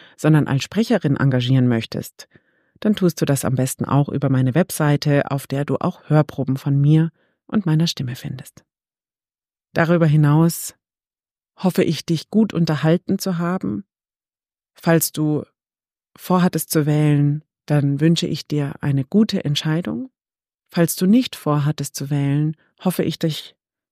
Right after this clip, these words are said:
wachgerüttelt zu haben, dass es sehr, sehr wichtig ist, dass du hingehst. Und ich freue mich natürlich für meine Seite über Bewertungen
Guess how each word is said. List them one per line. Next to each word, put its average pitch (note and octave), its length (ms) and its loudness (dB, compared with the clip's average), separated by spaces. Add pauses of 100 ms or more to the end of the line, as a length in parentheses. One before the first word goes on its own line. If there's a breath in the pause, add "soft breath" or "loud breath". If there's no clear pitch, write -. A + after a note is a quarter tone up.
wachgerüttelt G3+ 640 0
zu F3+ 160 -4
haben, F#3 320 -2
dass D#3 200 -2
es - 140 -8
sehr, E3+ 200 4
sehr D#3 160 2
wichtig F#3+ 320 -2
ist, - 200 -6
dass D#3+ 120 -4
du D#3 80 0
hingehst. G3 580 -2 (880)
Und A#3 280 4
ich - 120 -8
freue D#3 200 0
mich D#3+ 140 2
natürlich D#3 580 -2
für - 200 -8
meine C#3+ 400 2
Seite D#3 560 -2 (300)
über C#3+ 320 0
Bewertungen E3+ 840 0